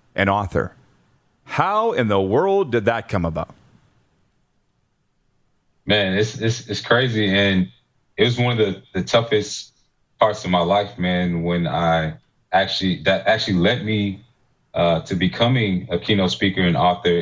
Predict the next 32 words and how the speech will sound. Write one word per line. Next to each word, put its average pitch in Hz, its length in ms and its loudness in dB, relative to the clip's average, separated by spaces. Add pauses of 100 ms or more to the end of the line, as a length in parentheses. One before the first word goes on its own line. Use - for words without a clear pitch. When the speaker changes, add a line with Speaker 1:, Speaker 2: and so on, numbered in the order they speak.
Speaker 2:
And, 82 340 -2 (540)
um, 80 480 0 (320)
you 120 100 2
know, 104 100 2
when 92 120 2
I 90 80 2
think 113 220 -2
about 95 300 2
just 92 180 -4
the 92 100 0
whole 95 160 0
journey, 92 640 -2 (260)
it 90 120 0
really 117 360 2
started 98 720 0 (340)
long 101 280 0
before, 107 600 0 (380)
uh, 85 360 0 (140)
I 98 80 0
actually 98 600 0 (360)
became 123 380 0
a 110 60 -2
keynote 92 300 0
speaker. 87 300 -2
So 87 280 0
meaning 104 380 2
that 90 340 0 (460)
as 123 260 2
I 110 80 2
was 95 200 -4
rising, 98 720 -2 (280)
uh, 82 340 -6